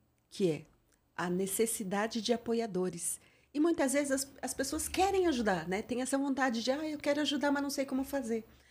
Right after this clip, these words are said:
Algumas pessoas que estavam no projeto do Give at Hope disseram assim, "Eu sempre quis fazer algo assim.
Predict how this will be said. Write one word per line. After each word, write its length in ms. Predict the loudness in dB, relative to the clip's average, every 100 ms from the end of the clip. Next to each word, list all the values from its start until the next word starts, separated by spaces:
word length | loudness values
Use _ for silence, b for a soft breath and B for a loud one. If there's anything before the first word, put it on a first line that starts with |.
| B B
Algumas 380 | 2 2 -2 -2
pessoas 420 | -2 0 -2 -2
que 80 | -8
estavam 460 | -4 -2 0 -2
no 120 | -6
projeto 600 | -6 -6 -4 -4 -6 -12
do 180 | -18 -18 -12
Give 200 | -6 -4
at 180 | -4 -4 -2
Hope 300 | -2 -2 -6 -12
disseram 260 | -6 -4
assim, 160 | -4 -6 B B 0
"Eu 160 | 0
sempre 680 | 0 -4 -4 -4 -4 -6 -6
quis 340 | -6 -4 -4 -4
fazer 420 | -4 -2 -2 -2
algo 320 | -4 -8 -4
assim. 540 | -6 -6 -6 -4 -4